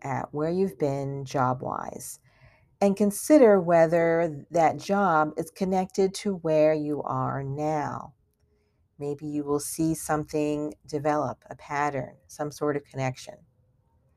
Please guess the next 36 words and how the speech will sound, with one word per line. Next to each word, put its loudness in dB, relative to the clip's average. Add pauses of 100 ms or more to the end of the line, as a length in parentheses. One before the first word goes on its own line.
(560)
Also 4
consider 2
whether 4
you've -4
learned -2
anything -6
along -6
the -6
way. -2 (220)
I -8
know 2
I 0
have -4
in -10 (400)
the, -12
uh, -10
over -10
the -14
course -6
of -20
the -8
many -4
careers -6
that -4
I've -4
had. -10 (960)
And 2
this 6
type 4
of 4
introspection 2
presents 0
the -2
perfect -2
opportunity -2
to 0